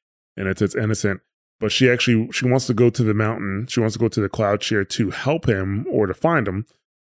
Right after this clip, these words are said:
And she does. There's some Glint Hawks on the way, but, you know, nothing, uh, you know, nothing too bad. Uh, but, um,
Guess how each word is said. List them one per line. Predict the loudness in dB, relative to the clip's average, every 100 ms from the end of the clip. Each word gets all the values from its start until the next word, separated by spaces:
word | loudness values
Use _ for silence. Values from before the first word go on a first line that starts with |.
| _ _
And | -2 0 0
she | 2
does. | 4 4 4
There's | 2
some | 2 2
Glint | 0 0
Hawks | -2 -4 -6
on | -8 -6
the |
way, | -4 -6 -8
but, | -10 -8 -8 -10 _ _ _ _ -8
you | -4
know, | -2 -4 -8 -14 _ _ _ _ _
nothing, | -4 -4 -2 -2 0
uh, | -2 -2 -2 -2 -4 -8 _ _ _ _ _ _ _ _
you | -6
know, | -2
nothing | 0 0 -2
too | -4 -6
bad. | -4 -4 -6 _ _ _ _ _ _
Uh, | -6 -4 -6
but, | 0 2 4
um, | 2 0 -4